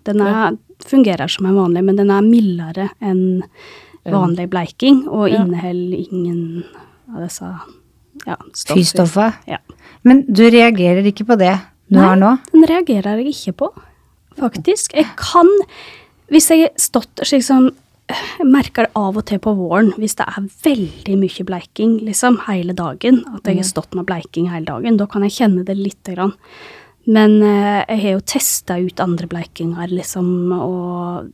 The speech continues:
Speaker 1: reagerer, liksom, sånn med en gang.
Speaker 2: Ja.
Speaker 1: Så begynner å kleie, liksom, med en gang.
Speaker 2: <laughs>
Speaker 1: Så det,
Speaker 2: Ja.
Speaker 1: det er jo egentlig veldig greit å bare kjenne etter på seg selv.
Speaker 3: Ja.
Speaker 1: <laughs>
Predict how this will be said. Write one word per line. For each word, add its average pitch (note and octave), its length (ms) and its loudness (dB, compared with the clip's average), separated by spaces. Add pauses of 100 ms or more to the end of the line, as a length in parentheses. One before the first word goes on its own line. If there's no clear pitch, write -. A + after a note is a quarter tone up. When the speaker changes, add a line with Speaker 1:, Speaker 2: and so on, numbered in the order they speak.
(140)
Speaker 1:
reagerer, F3 560 -8
liksom, E3+ 400 -12 (160)
sånn E3 260 -8 (240)
med F#3 240 -2
en F3 140 -2
gang. G3 260 -4 (160)
Speaker 2:
Ja. F3 180 -2 (440)
Speaker 1:
Så - 240 -6 (720)
begynner F#3+ 480 -6
å - 20 -14 (560)
kleie, F3 380 -6
liksom, F#3 360 -12 (200)
med G3+ 140 -8
en F3+ 160 -6
gang. F#3 640 -4
Speaker 2:
<laughs> - 40 -20
Speaker 1:
Så - 220 -8
det, G3+ 120 -2
Speaker 2:
Ja. F#3 440 -4 (400)
Speaker 1:
det A#3+ 100 0
er F#3+ 180 2
jo C3+ 200 -4 (320)
egentlig F#3+ 420 0
veldig F#3 320 -2
greit E3 360 -10
å F#3 80 -6
bare F3 460 -8 (360)
kjenne F3 420 -4
etter - 260 -12
på F#3+ 140 -14
seg - 160 -12
selv. - 280 -6 (500)
Speaker 3:
Ja. G3+ 360 2
Speaker 1:
<laughs> - 40 -12